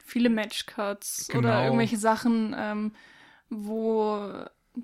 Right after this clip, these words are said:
Speaker 1: zwei Charaktere, äh, nah auf die Kamera zukommen, bis sie das Bild füllen und dann gehen sie wieder weg und dann ist der Raum auf einmal ein ganz anderer und die
Speaker 2: Genau.
Speaker 1: Situation hat sich komplett geändert. Solche Sachen, man,
Speaker 2: Es,
Speaker 1: man
Speaker 2: oder
Speaker 1: merkt's halt
Speaker 2: dass
Speaker 1: einfach
Speaker 2: man,
Speaker 1: gar nicht.
Speaker 2: dass jemand ein Foto ansieht und dann fährt man ins Foto rein und sieht in dem Foto dann,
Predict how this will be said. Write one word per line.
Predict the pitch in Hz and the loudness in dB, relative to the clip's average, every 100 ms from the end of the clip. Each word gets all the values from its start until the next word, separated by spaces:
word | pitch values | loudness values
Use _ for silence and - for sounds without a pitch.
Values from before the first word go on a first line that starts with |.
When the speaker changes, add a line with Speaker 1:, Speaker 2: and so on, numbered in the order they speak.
| - 233 | -12 -10
Speaker 1:
zwei | - - 220 | -6 0 0
Charaktere, | 220 233 226 - 262 254 240 226 - | 0 0 0 2 2 4 4 4 2
äh, | 226 220 | 2 2
nah | 220 220 226 233 | 2 4 6 4
auf | 233 | 2
die | 226 | -2
Kamera | - 269 269 262 | 4 6 6 2
zukommen, | 285 - 262 | -2 2 4
bis | 240 240 | 4 4
sie | |
das | 226 - | 0 0
Bild | 269 320 | 2 2
füllen | - 294 285 277 | 2 2 4 6
und | 226 220 | 4 2
dann | 220 226 233 | 4 4 4
gehen | 233 233 | 4 4
sie | 226 | 4
wieder | 226 220 | 4 4
weg | 240 262 | 2 0
und | 226 220 | 0 2
dann | 220 | 2
ist | 220 226 226 | 2 0 0
der | 214 | 2
Raum | 208 233 | 2 2
auf | 226 | 0
einmal | 208 202 | 0 0
ein | |
ganz | 202 202 | -2 -2
anderer | 208 220 214 196 | 2 2 2 0
und | 196 | 0
die | |
Speaker 2:
Genau. | 202 214 | 0 2
Speaker 1:
Situation | 214 220 226 | 2 4 4
hat | 220 | 2
sich | 214 | -2
komplett | - 214 214 | -2 -2 -2
geändert. | 214 214 214 202 - | -4 -2 0 -2 -2
Solche | 214 214 233 | -2 2 2
Sachen, | 214 226 | 2 2
man, | 214 214 | 0 0
Speaker 2:
Es, | - - | -6 -4
Speaker 1:
man | 214 226 | 4 8
Speaker 2:
oder | |
Speaker 1:
merkt's | 226 240 254 | 8 6 2
halt | 208 | 2
Speaker 2:
dass | 120 | 4
Speaker 1:
einfach | 139 | 4
Speaker 2:
man, | 127 | 4
Speaker 1:
gar | 120 98 | 4 2
nicht. | |
Speaker 2:
dass | 113 120 | 0 2
jemand | 127 123 | 2 2
ein | 120 | -2
Foto | - 151 165 160 | 0 0 2 2
ansieht | 143 147 143 147 - | 2 2 0 -2 -4
und | - 117 | -4 -2
dann | 120 120 | 0 -2
fährt | - 131 131 | 0 0 0
man | 120 | 0
ins | 139 143 - | 2 2 2
Foto | - 147 143 | 0 0 2
rein | 120 113 139 147 | 2 2 2 2
und | 123 117 | 0 0
sieht | 131 127 | -2 -2
in | - 139 | -2 0
dem | 139 123 | 2 0
Foto | - 139 151 131 | 0 0 2 2
dann, | 120 120 | 2 2